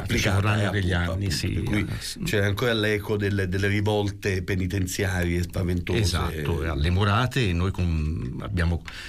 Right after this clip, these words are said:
Speaker 1: convissuto con rivolte drammatiche, con morti peraltro, con con dei morti legati proprio a
Speaker 2: Proprio a
Speaker 1: questa,
Speaker 2: questa, a, a
Speaker 1: a questo
Speaker 2: questa
Speaker 1: clima.
Speaker 2: situazione, a questo clima che c'è.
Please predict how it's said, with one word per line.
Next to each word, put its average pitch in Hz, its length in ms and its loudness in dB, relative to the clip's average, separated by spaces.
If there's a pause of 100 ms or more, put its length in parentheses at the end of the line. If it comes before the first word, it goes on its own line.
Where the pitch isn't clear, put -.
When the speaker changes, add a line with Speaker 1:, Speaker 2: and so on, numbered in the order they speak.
(100)
Speaker 1:
convissuto 87 580 0
con 117 280 0
rivolte 87 640 2
drammatiche, 92 960 0
con 76 160 -2
morti 82 480 0
peraltro, - 1500 -6
con - 680 -2 (720)
con 85 140 2
dei 80 100 2
morti 80 680 0
legati - 460 -4
proprio - 280 -4
a 80 40 -2
Speaker 2:
Proprio 107 320 0
a - 20 2
Speaker 1:
questa, 98 360 0
Speaker 2:
questa, 80 300 -2
a, 85 60 -2
a - 20 -6
Speaker 1:
a - 40 -4
questo 85 200 0
Speaker 2:
questa 101 220 0
Speaker 1:
clima. 82 160 2
Speaker 2:
situazione, 90 340 -2
a - 20 -8
questo 87 220 0
clima 90 240 0
che 90 100 2
c'è. 90 260 -2